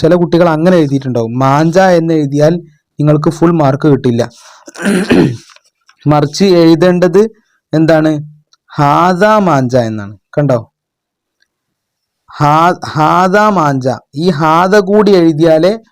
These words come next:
നാല് മാർക്ക് ആവുള്ളൂ. വെറും മാഞ്ച എഴുതി രണ്ട് മാർക്കേ കിട്ടുള്ളൂ.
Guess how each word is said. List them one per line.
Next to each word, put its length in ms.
നാല് 280
മാർക്ക് 360
ആവുള്ളൂ. 320
വെറും 240
മാഞ്ച 300
എഴുതി 220
രണ്ട് 260
മാർക്കേ 340
കിട്ടുള്ളൂ. 420